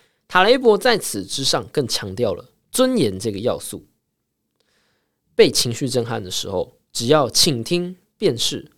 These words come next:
而不是像懦夫一样哀求和怨叹。他形容，当你上刑场那一天的时候，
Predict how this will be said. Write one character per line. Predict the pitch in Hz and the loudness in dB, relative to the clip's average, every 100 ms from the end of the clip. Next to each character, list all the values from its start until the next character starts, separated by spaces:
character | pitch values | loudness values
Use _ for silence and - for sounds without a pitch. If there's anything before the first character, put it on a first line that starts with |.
| _ | _
而 | 196 | 2
不 | 208 214 | 2 2
是 | 208 | 0
像 | 202 190 190 | 0 0 2
懦 | 220 143 | 2 2
夫 | - 135 | -2 -4
一 | 117 | 0
样 | 120 101 _ | -2 -2 _
哀 | 131 160 | -6 -4
求 | - - - - _ | -4 -6 -10 -14 _
和 | - 113 117 | -10 -8 -8
怨 | 113 85 120 - | -8 -4 -4 -4
叹。 | - - _ _ _ _ _ _ _ _ _ - _ | -12 -14 _ _ _ _ _ _ _ _ _ -20 _
他 | - 254 | 2 4
形 | - 156 | 4 4
容， | 135 104 - _ _ - | 2 0 -10 _ _ 2
当 | 202 | 4
你 | 202 | 6
上 | 160 233 | 6 6
刑 | - 180 | 4 0
场 | 160 120 | 0 0
那 | 127 | -2
一 | |
天 | 127 135 | -2 -2
的 | 120 | -2
时 | - | -4
候， | 113 95 | -4 -4